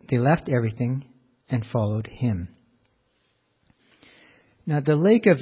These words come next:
Gennesaret is generally what is the one that we generally refer to as the Sea of Galilee. Uh,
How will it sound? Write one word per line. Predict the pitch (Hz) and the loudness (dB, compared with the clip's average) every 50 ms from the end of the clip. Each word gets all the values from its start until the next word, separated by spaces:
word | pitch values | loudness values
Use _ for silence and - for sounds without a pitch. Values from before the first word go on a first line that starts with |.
| 147 - | -2 -2
Gennesaret | - 147 151 160 175 - - 147 127 143 - - - - - | 0 2 2 2 2 2 2 0 0 0 -2 -6 -16 -12 -6
is | - 151 139 135 123 117 120 | -2 0 0 0 0 -2 -2
generally | - 170 180 202 208 196 175 156 143 | 0 2 2 4 2 2 2 0 0
what | 123 131 139 - - - _ _ - | 0 -2 -4 -6 -8 -16 _ _ -4
is | - 139 127 123 | -4 -4 -4 -4
the | - 131 | -4 -4
one | 139 143 143 143 | -2 0 0 0
that | 139 135 - - | -2 -4 -4 -6
we | 139 135 | -6 -4
generally | 117 143 143 151 156 151 135 123 | -2 -2 -2 -2 -2 -2 -2 -4
refer | 107 - - 156 180 190 | -4 -4 -2 -2 -2 -2
to | 185 - 139 120 131 - | 0 0 0 0 0 0
as | 143 123 - | -2 -2 -2
the | - 127 | -4 -6
Sea | - - 156 147 | -4 0 0 0
of | 123 110 | 2 2
Galilee. | 104 127 123 131 143 139 117 104 104 98 - - _ _ _ _ _ _ _ _ _ _ _ _ _ _ _ _ _ _ _ _ _ _ - | 2 2 2 2 2 0 -2 -4 -6 -8 -12 -18 _ _ _ _ _ _ _ _ _ _ _ _ _ _ _ _ _ _ _ _ _ _ -16
Uh, | 117 110 | -16 -16